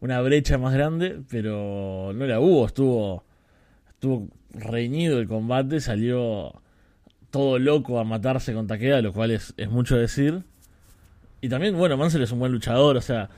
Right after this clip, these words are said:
es esos luchadores que hacen un combate de wrestling con elementos violentos, entonces termina siendo un buen combate en general. Y el evento principal, Jun Kasai versus Matt Tremont, duelo de leyendas.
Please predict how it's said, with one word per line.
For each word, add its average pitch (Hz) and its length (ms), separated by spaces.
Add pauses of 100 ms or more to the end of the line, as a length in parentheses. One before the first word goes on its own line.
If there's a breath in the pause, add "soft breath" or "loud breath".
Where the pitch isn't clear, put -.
(120)
es 123 200
esos 127 280 (160)
luchadores 123 460
que 131 180
hacen 127 280
un 123 300 (500 soft breath)
combate 127 400
de 147 80
wrestling 160 380 (240)
con 135 220
elementos 117 840
violentos, 107 680
entonces 110 640 (800 soft breath)
termina 120 380
siendo 131 420
un 107 360
buen 131 200
combate 120 340
en 107 60
general. 143 540 (580 soft breath)
Y 160 120
el 156 120
evento 131 280
principal, 120 640 (640)
Jun 160 200
Kasai 131 420
versus 117 340
Matt 135 360
Tremont, 143 560
duelo 131 460
de 107 60
leyendas. 135 840